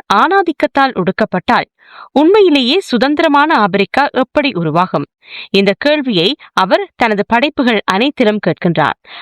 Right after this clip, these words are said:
அதற்கான குரலாக ஒலிக்கின்றார். அவரது படைப்புகளில் ஆண் புரட்சியாளர்கள் பெரும்பாலும் மைய நிலைக்கு வந்தாலும், ngugi-யின் படைப்புகள் காலனித்துவ எதிர்ப்பு போராட்டத்துக்கும் பிந்தைய காலனித்துவ தேசத்தை கட்டியெழுப்புவதற்கும் பெண்களின்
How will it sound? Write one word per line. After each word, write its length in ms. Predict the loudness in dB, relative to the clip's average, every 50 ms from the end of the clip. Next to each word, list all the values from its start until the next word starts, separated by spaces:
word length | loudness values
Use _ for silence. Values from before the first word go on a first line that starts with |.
| -6 -4 -2
அதற்கான 480 | 0 0 -2 -2 -2 -2 -2 0 0 -2 _ -2 -2
குரலாக 460 | 0 2 2 2 0 0 0 -4 -2 -2 -2
ஒலிக்கின்றார். 540 | -2 -2 -2 -4 -6 -2 -2 -4 -4 -4 -8 _ _ _ _ _ -20 -20 -18 -4 -4 0
அவரது 280 | 0 0 0 0 0 0
படைப்புகளில் 640 | 2 2 0 2 0 0 -2 0 0 0 0 0 -2 -2
ஆண் 280 | 0 0 0 0 0 -2 -2
புரட்சியாளர்கள் 800 | 0 -2 -2 -2 -2 -2 0 2 2 0 0 0 -2 0 0 -2 -4 -4 -2
பெரும்பாலும் 640 | 0 0 2 2 2 2 0 2 0 0 -2 -4 -8 -10 -20 -16 -4
மைய 360 | -2 0 0 0 2 2 2 4
நிலைக்கு 360 | 4 2 2 0 -2 -2 -2
வந்தாலும், 520 | -2 -2 -2 -2 -2 -2 0 0 -2 -2 -4 -8 -14 -20 _ -2 -2
ngugi-யின் 420 | -2 0 0 0 0 0 -2 -2 0
படைப்புகள் 540 | 0 0 0 -2 -2 -4 -2 -2 -2 -2 -4 _ _ _ _ _ _ _ -2 0
காலனித்துவ 560 | 0 2 2 0 2 0 0 0 2 0 0 0 0 -2 -2 -2
எதிர்ப்பு 320 | -2 0 -2 -2 -2 -4 -2 0
போராட்டத்துக்கும் 760 | 0 2 2 0 0 0 -4 -4 -4 -6 -4 -2 -4 -2 -2 -2 -4 _ _ -2 0
பிந்தைய 300 | 2 2 4 4 4 4 2 2 0
காலனித்துவ 520 | 0 2 2 2 0 0 -2 0 0 -2 0 0 0
தேசத்தை 360 | -2 -2 -2 -4 -2 -2 -2 -2 0
கட்டியெழுப்புவதற்கும் 880 | -2 -4 -2 -2 0 0 0 0 _ 0 0 0 0 -2 -2 -4 -4 -4 -4 _ -20 -20 _ _ _ -2
பெண்களின் 480 | 0 2 4 4 4 2 4 2 2